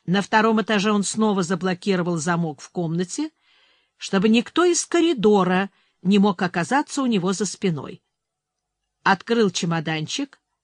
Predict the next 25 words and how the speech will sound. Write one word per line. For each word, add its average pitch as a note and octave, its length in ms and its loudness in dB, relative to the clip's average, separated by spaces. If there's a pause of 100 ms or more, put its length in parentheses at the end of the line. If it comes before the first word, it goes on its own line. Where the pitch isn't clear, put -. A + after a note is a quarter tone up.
(360)
достав G#3 460 -2
пистолет, B3 600 -2
спрятал C#4 600 -2
его B3+ 220 -2
в - 80 -12
кармане F#3 480 -2
куртки. - 640 -14 (400)
Начал C#4+ 420 0
готовить G#3+ 580 -2
винтовку, G#3 840 -2 (640)
поглядывая G3 720 0
в - 40 -10
сторону F#3+ 520 0
веранды. E3 680 -2 (1120)
Там D#4+ 180 4
сидело C#4+ 540 -2
трое C4 360 -2
мужчин, G3 680 -4 (160)
но F3 180 -2
выделялся A3 680 -2
один, D#3+ 420 -6 (680)
пожилой G#3+ 460 2
мужчина C#4+ 500 -2
лет B3 200 0
шестидесяти. - 960 -6